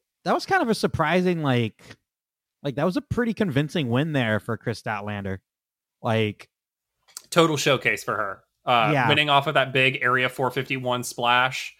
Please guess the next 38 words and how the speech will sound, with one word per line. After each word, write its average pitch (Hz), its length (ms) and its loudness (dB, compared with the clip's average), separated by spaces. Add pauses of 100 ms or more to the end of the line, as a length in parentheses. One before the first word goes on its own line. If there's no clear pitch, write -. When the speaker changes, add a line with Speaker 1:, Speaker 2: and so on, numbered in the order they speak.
(120)
Speaker 1:
Mm-hmm. 120 120 -10
Speaker 2:
Just 113 340 -4 (340)
absolutely 127 440 -2
loved 107 200 -4
it. 98 120 -10 (760)
Speaker 1:
Yeah, 117 220 0
she 131 140 -6
definitely 156 440 -2
could, 139 260 -4 (340)
like, 120 220 -4
I 127 100 -4
could 127 160 -6
see 135 200 -4
her 120 420 2
against 120 340 -4
Britt 113 180 -4
Baker 104 340 -6
here 98 380 -6
in 110 60 -10
the 104 60 -10
next 95 240 -14
few 107 180 -14
months. 92 300 -14
I 101 80 -10
think 107 160 -12
that'd 95 140 -8
be 95 120 -10
really 92 240 -10
fun. 92 300 -18
So, 98 240 -14 (520)
well, 226 280 0
a 160 60 2
little 202 180 4
bit 190 160 0
shorter 196 300 2
this 196 180 -4
week, 202 160 -8
guys. 190 340 -2